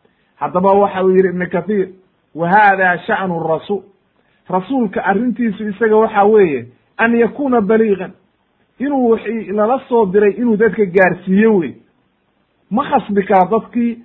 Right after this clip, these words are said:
laakiin isagu xaqii buu dadka gaarsiinaya. Waa inuu noqdaa fasiix,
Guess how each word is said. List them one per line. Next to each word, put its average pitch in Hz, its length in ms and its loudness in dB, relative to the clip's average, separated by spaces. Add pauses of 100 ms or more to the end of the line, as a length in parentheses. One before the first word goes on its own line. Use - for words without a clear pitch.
(140)
laakiin 180 380 -2
isagu 214 280 2
xaqii 214 320 0
buu 190 80 0
dadka 202 220 0
gaarsiinaya. 185 680 -2 (2000)
Waa 185 220 0
inuu 262 200 0
noqdaa 214 380 2
fasiix, 202 440 -2